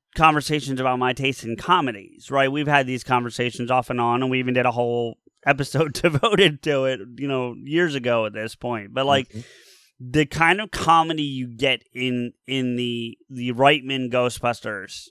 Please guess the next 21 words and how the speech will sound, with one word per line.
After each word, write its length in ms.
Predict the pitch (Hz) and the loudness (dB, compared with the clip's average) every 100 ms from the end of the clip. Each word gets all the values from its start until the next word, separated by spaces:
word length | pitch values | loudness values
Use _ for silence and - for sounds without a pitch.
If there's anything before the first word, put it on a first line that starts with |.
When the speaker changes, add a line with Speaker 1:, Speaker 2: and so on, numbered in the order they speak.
| - | -6
Speaker 1:
and 180 | 139 135 | -2 2
that's 180 | 151 160 | 2 2
how 120 | 147 | 0
I'm 140 | 139 | 0
gonna 160 | 139 135 | -2 -2
kind 200 | 131 123 | 0 -2
of 60 | 110 | -2
rephrase 480 | 110 127 123 117 | -6 -2 -2 -2
it, 160 | 120 117 - | -8 -14 -16
refer 460 | 127 131 147 147 | -6 -2 2 2
to 60 | 120 | 2
them, 180 | 110 107 | -4 -4
'cause 60 | |
that's 180 | 117 120 | -4 -4
the 60 | 117 | -2
best 220 | 123 - | -4 -2
way 120 | 120 | -4
to 100 | 110 | -4
put 220 | - 143 | -2 0
it, 80 | 127 | 0
'cause 160 | 120 | -6